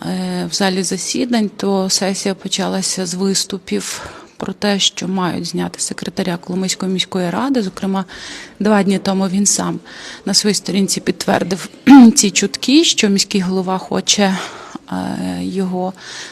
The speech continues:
дос-, достроково припинити його повноваження, і навіть заручився,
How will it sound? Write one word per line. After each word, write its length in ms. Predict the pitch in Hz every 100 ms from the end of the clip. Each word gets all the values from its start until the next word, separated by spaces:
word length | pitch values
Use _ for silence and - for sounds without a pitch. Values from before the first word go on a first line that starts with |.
| -
дос-, 320 | 196 180 151
достроково 640 | 180 208 - 214 - 196 202
припинити 640 | - 202 202 185 180 190
його 400 | 180 170 180 180 175 - - - - - _ -
повноваження, 680 | - 185 185 202 226 220 202
і 120 | -
навіть 280 | 196 202 196
заручився, 720 | 190 185 180 220 - -